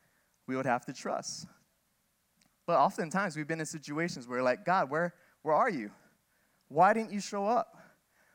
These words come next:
You know that the rent's due at the end of the month. You know that I need to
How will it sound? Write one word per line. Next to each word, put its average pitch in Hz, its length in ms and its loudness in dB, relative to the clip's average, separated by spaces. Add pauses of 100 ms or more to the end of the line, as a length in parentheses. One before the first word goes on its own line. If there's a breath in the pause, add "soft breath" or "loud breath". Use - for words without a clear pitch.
(480 soft breath)
You 143 120 -12
know 180 180 2
that 233 140 0
the 180 140 0
rent's 156 280 0
due 143 200 -2
at 143 100 2
the 139 120 -2
end 135 140 -4
of 135 80 -6
the 127 80 -4
month. 139 280 -2 (2500 loud breath)
You 175 160 -2
know 214 280 2
that 196 320 4
I 156 120 2
need 175 200 -8
to 165 180 -6